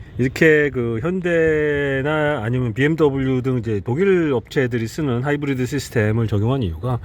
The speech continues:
퍼포먼스 때문이라는 게 이제 토요타 측의 얘기입니다. 원래 그 하이브리드 시스템은 이제 출력과 연비를 동시에 잡았다 하는데, 음, 이, 이 듀얼 부스트에서는 출력은 좀 희생하더라도,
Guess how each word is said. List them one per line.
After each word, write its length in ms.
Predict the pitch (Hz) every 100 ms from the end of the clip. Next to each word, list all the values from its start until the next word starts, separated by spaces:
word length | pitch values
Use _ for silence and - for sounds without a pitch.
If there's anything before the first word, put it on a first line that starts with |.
| - - - - -
퍼포먼스 600 | - 202 - 294 277 202
때문이라는 1000 | 175 160 147 131 120 113 107 104 98 98
게 120 | 147
이제 120 | 131
토요타 340 | 120 110 104 101
측의 400 | - 95 90 82 - - - -
얘기입니다. 480 | 139 156 107 90 - - -
원래 640 | 120 151 180 175 170 160 151
그 80 |
하이브리드 420 | 143 190 190 175 165
시스템은 920 | 156 - 151 143 147 139 135 127 120
이제 100 | 113
출력과 540 | - 220 208 185 180
연비를 280 | 127 120 135
동시에 280 | 120 139 175
잡았다 500 | 151 143 - 143 127
하는데, 380 | 113 104 104 165 - - - - -
음, 520 | 110 107 104 101 107
이, 600 | 147 170 175 156 147 135 - - - -
이 80 |
듀얼 300 | 151 147 208
부스트에서는 800 | 196 175 - 135 113 110 139 98 87 - - -
출력은 840 | - 240 240 208 180 202 247 247 240
좀 240 | - 143 135
희생하더라도, 840 | 175 170 165 156 120 101 170 226